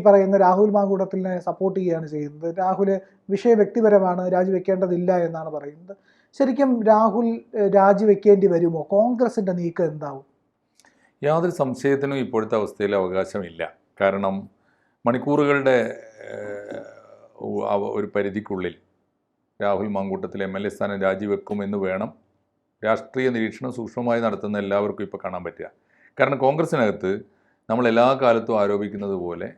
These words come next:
Speaker 2: കോൺഗ്രസിനകത്ത് ആരോപിക്കുന്നതല്ല, വസ്തുതയാണ്, കോൺഗ്രസിനകത്ത് ഗ്രൂപ്പുകളുണ്ട് എന്നും.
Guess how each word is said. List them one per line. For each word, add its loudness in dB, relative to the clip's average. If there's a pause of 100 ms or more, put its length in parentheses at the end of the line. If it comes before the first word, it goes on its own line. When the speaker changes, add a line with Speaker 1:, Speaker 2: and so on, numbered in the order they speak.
(200)
Speaker 2:
കോൺഗ്രസിനകത്ത് -4 (200)
ആരോപിക്കുന്നതല്ല, 0 (120)
വസ്തുതയാണ്, -2 (100)
കോൺഗ്രസിനകത്ത് -4
ഗ്രൂപ്പുകളുണ്ട് -6 (240)
എന്നും. -6